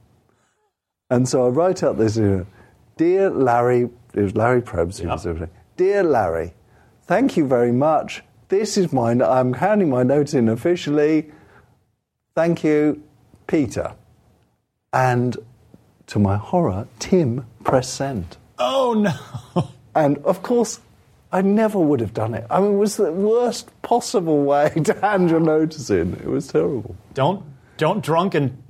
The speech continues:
Speaker 2: don't
Speaker 1: No,
Speaker 2: type
Speaker 1: don't,
Speaker 2: drunk and
Speaker 1: don't
Speaker 2: type.
Speaker 1: a-, ask
Speaker 2: No
Speaker 1: Tim
Speaker 2: drunk and
Speaker 1: Rance
Speaker 2: typing.
Speaker 1: round, and don't type emails, yeah.
Speaker 2: Well, did, do you call Larry and ex-, and, and, uh, <laughs> just explain the
Speaker 1: Well, it,
Speaker 2: situation?
Speaker 1: it, it, it started a whole chain of events off,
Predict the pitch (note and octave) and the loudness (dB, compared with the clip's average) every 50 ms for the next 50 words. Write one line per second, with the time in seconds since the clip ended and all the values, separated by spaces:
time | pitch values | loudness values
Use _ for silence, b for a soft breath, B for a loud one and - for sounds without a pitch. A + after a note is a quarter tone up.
0 | - E3 D3+ D#3 D3+ D#3 D#3 D#3+ F#3 E3+ D3+ D3+ E3 E3+ G3+ A#3+ E3 F3 - F#3 | -18 -8 -4 -2 0 0 2 2 2 0 0 0 0 0 2 0 0 0 0 -2
1 | D#3+ D3+ D3+ - - F#3 F3+ F#3+ A3 G3 F3+ F3 C#3+ - D#3+ E3 E3+ F3 F3+ E3 | -2 -2 -4 -2 -2 0 0 0 2 2 0 0 0 0 0 2 2 2 2 2
2 | F3 E3+ D#3+ D#3+ E3+ D#3+ D3+ E3+ E3+ F#3 F3 E3+ E3+ E3 E3 D#3+ E3+ D#3+ D#3 - | 2 2 2 2 0 0 0 0 2 2 2 2 2 2 2 2 2 0 0 0
3 | E3 D3+ C#3+ C#3+ D3 D3+ D#3 D#3 C3+ A2+ - D#3+ D3+ D3 D3+ D3+ C#3 C#3+ F3 D#3+ | 0 2 2 2 2 2 2 0 0 0 0 0 0 2 2 0 0 2 2 2
4 | E3+ F3+ F#3 - - - - D#3 D3+ D#3 D3+ - - D3+ D#3 D3+ C#3+ B2+ A2+ G#2+ | 2 0 0 -4 -6 -4 0 0 2 2 0 0 0 0 0 2 0 0 0 0
5 | G#2 G#2 G2+ - B2+ A#2 A2+ G#2 F#2+ G#2 - - G#3 - G#3 G#3 F2 F#2+ F#2 - | -2 -2 -2 0 0 0 2 0 -2 -2 -2 -2 0 0 0 -2 -2 -6 -12 -18
6 | _ _ - F3 E3+ - C#3+ C3+ B2 A#2 G2+ G2 G#2+ - - B2+ B2 C#3+ D#3 D3+ | _ _ -20 -20 -10 -4 -2 0 0 0 -2 -4 -8 -6 -4 -2 0 0 0 0
7 | D3 D3 D3+ E3 E3+ F#3 F#3+ F#3+ F3+ D3 B2+ A#2 A2 G#2+ A2+ A2+ A2 A2 - - | 0 2 2 2 2 0 0 0 -2 -2 -2 -2 -2 -2 -4 -4 -6 -10 -12 -14
8 | - - C3+ A#2+ A2 G#2+ G#2 G2+ G2+ G#2+ - C3 A2+ G#2 A2+ A2 G2 G#2 G#2 G#2 | -10 -8 -6 -4 -2 -2 -2 -4 -4 -4 -2 -2 0 0 0 -2 -2 -2 -4 -2
9 | G#2 G#2 A#2 B2 B2 A#2 C#3+ C3 - - - - - - - - C3+ - - - | -2 0 0 0 2 2 0 0 0 -4 -8 -10 -12 -8 -4 -2 -2 -2 -2 -4
10 | - E3 D#3+ E3 D#3+ - E3 E3 F#3 G3+ E3+ F3+ E3 G#3 G3+ G#3+ F#3 G3 D#3+ G3 | -2 -2 0 0 0 0 0 0 0 0 0 0 0 0 0 0 -2 -2 -2 -2
11 | F3+ E3 - F3 G3 F#3 E3 D3+ D3 G#3+ - - - F#3+ F3 E3+ E3+ - - C3+ | -2 0 0 0 0 0 -2 -2 -4 -6 -8 -4 -2 0 0 0 0 -2 0 0
12 | C#3 B2 - - - - F3+ F#3 F#3 F#3+ G3 F#3+ G3 - - - - F#3+ F#3 F#3 | 0 0 -2 -4 -4 0 0 2 2 2 0 0 -2 -6 -4 -2 2 2 4 4
13 | F#3 F#3 F3+ D#3+ D3+ C3 C3+ D3+ C#3 C3 A#2 - - - B2+ F#2+ E2+ E2+ F2+ - | 4 4 4 2 2 2 2 2 2 2 0 -2 0 0 0 0 0 -2 -6 -10
14 | - - - - | -16 -18 -18 -20